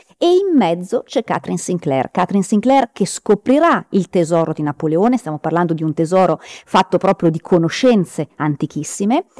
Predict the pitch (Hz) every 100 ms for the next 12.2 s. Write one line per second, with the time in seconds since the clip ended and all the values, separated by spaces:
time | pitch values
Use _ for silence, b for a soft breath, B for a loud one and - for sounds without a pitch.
0 | b b - 320 320 254 220 233 214 226
1 | - 208 208 247 214 208 202 208 185 170
2 | - 165 156 185 180 202 196 202 180 165
3 | 170 170 156 151 190 240 269 302 330 B
4 | B - 196 190 185 - - 339 254 165
5 | 156 165 156 160 165 160 160 156 180 240
6 | 302 359 - 175 170 165 - 240 262 -
7 | 180 - - 226 240 262 302 b - 202
8 | 196 185 190 196 202 196 190 160 180 -
9 | 190 196 170 - 170 147 135 143 b b
10 | - 190 190 240 277 233 214 180 170 175
11 | 165 180 175 - 170 165 151 147 147 -
12 | 175 269